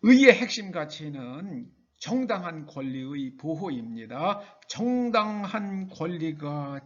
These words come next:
짓밟힐 때 사람은 억울합니다. 오는 세상은 눈물이 없는 세상, 억울함이 없는 세상이 될 것입니다.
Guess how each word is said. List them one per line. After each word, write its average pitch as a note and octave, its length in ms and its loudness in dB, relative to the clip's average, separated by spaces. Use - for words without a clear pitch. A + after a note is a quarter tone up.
짓밟힐 C#3+ 1000 -6
때 F#3 420 -4
사람은 C3+ 800 -8
억울합니다. G#2+ 880 -12
오는 A#3+ 320 8
세상은 D#3+ 760 -6
눈물이 G#3 920 -2
없는 B2+ 560 -4
세상, G2 600 -10
억울함이 G#3 1000 2
없는 D#3 400 -2
세상이 C3 720 -4
될 A#2 200 -8
것입니다. G2 720 -10